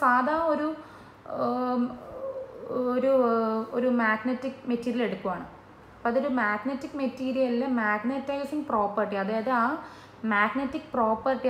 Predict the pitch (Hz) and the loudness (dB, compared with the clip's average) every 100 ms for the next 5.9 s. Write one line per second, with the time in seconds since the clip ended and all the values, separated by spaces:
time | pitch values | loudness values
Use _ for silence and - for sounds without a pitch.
0 | 233 254 262 233 214 220 262 277 285 254 | 2 2 2 0 0 -2 -2 -2 0 2
1 | 214 208 247 277 - 254 233 233 262 294 | 2 2 -2 -4 -2 0 0 2 0 0
2 | 269 - 240 233 277 277 285 269 277 262 | -6 -2 0 0 0 0 0 -2 0 0
3 | 262 262 247 240 247 - - - - - | 2 2 2 0 -2 -6 -18 -20 -20 -18
4 | - 370 285 339 359 - - - - - | -4 2 4 4 2 -4 -14 -18 -20 -20
5 | - - 247 240 233 254 269 269 247 | -20 -6 2 4 2 2 -2 -4 -10